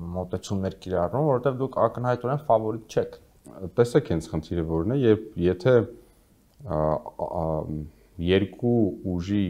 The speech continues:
Speaker 2: պայքարը ակնհայտ էր արդեն դեռ մի քանի շաբաթ առաջ, պատիվ ունեմ դաշինքի մասով, երևի թե կային հույսեր, որ մնալու է լուսանցքում, քանի որ դաշինքը ինքնին ուշ ձևավորվեց, քարոզչությունը մի քիչ ավելի հետընկած սկսեց թափ հավաքել։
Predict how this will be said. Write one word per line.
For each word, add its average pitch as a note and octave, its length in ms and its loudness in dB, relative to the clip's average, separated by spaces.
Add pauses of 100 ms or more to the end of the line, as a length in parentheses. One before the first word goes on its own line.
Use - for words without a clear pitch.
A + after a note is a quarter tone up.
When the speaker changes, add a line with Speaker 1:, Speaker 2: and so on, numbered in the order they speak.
(100)
Speaker 2:
պայքարը E2+ 520 4
ակնհայտ E2 520 0
էր D2 100 -2
արդեն D2+ 420 -4 (260)
դեռ D#2 280 -6
մի F2+ 100 -4
քանի F#2+ 260 -4
շաբաթ E2+ 420 -2
առաջ, G2+ 360 0 (840)
պատիվ G2 280 6
ունեմ G2+ 220 4
դաշինքի F2+ 560 2
մասով, G2 460 4 (220)
երևի A2 320 4
թե A#2+ 120 0
կային F#2 320 2
հույսեր, F2+ 600 2 (180)
որ A2 380 4 (120)
մնալու G2+ 360 2
է C3+ 40 4
լուսանցքում, F2+ 640 -2 (160)
քանի A#2+ 280 0
որ A#2 280 0
դաշինքը A2 400 -2
ինքնին A2 260 0
ուշ - 180 -2
ձևավորվեց, E2 800 0
քարոզչությունը G2+ 720 0
մի A#2+ 100 -2
քիչ A#2 160 -6
ավելի A2+ 320 2
հետընկած G2 600 2
սկսեց - 440 -10
թափ - 260 -4
հավաքել։ D#2 420 -2